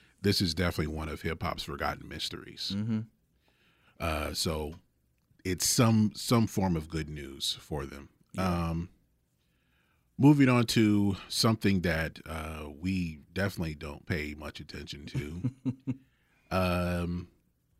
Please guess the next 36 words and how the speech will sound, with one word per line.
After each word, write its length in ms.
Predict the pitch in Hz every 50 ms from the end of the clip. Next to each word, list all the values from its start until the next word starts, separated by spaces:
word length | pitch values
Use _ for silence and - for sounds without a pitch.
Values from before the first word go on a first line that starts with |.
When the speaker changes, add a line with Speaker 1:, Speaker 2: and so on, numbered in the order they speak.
| _ _ _ _ _ _ _ _ _ _ _ _ _ _ _ _ _ _ -
Speaker 1:
American 500 | 95 95 104 113 120 123 120 - 110 104
Idol 240 | 104 110 113 117 107
will 100 | 101 104
have 180 | 113 107 101
the 60 | 95
same 320 | - - - 113 113 113 107
judges 400 | 95 107 113 117 101 87 80 85
next 220 | 80 73 67 -
season. 420 | - - 78 69 60 65 67 64 - _ _ _ _ _ _ _ _ _ _ _ _ _ _ _ _ _ _ _ _ _ _ -
Speaker 2:
How 100 | - 175
many 180 | 220 262 254 233
seasons 340 | - - 196 196 196 190 180
has 140 | 180 180
it 80 | 180 180
been 140 | 170 170 160
back 240 | 151 147 165 170 170
again? 320 | 165 180 180 185 185 170 - _ _ _ _ _ _ _ _ _ _ - - _ _ _ _ _ _ _ _ _ _
Speaker 1:
Uh, 640 | 95 107 107 101 101 98 95 95 92 90 90 85 85 - 92 - _ _ _ _ _ _ - - - -
they 180 | 113 110 120
are 140 | 117 113 110
going, 320 | 95 90 104 104 110 101 95
they 80 | 104
will 100 | 107 110
be 100 | 101 104
going 340 | 90 90 101 104 107 98 90 -
into 480 | 117 131 131 127 - - 120 92 87
their 160 | 82 87 80 80
nineteenth 600 | 78 85 92 98 92 87 - - 107 92 87 -
season. 480 | - - 82 76 73 - - - - - _ _ _ _ _ _ _ _ _ _ _ _ _ _ _ _ _ _ _ _ _ _ _ _ _ _ _ _ _ _ _ _ _ _ _ _ _ _ _
Speaker 2:
Let's 100 | _ -
see 220 | - - - - -
here. 400 | - 104 - - - - - 104
What 120 | - - 92
was 120 | 87 87 -
the 100 | - -
break? 480 | - - - - - - _ - -